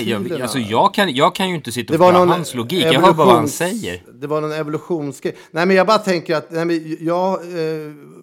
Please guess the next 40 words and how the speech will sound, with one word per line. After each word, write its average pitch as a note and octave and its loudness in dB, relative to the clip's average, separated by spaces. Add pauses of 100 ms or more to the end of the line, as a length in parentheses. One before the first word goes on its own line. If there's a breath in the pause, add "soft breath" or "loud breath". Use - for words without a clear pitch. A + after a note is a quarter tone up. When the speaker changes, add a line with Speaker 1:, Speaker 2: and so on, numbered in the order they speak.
(280)
Speaker 2:
f-, C3 -20
förstod D3 -8
det C3 -10
som C3 -10
att C3 -10
han C3 -10
kanske C3 -12
sa B2+ -14
fel, F#3 -4 (400 loud breath)
eller C3+ -2
att C3 -4
det C3 -4
var... A#2 -4 (600 soft breath)
För D#3+ -2 (160)
jag, E3 -4
jag F3+ -2
ser F#3+ 0
inte F3 0
logiskt E3+ 0
riktigt B2+ -12
hur C3 -6
det B2 -8
ska B2 -10
funka D#3 -8
annars, A2 -8
att A#2 -12
man A#2+ -8
menar A2+ -8
på A2+ -12
att A2 -12
någon A2+ -10
är, A#2 -10 (180)
är B2+ -14
på - -16
väg A2+ -8
tillbaka A2 -14
till A2+ -14
att A2+ -14
bli A#2 -8
reptil. B2 -12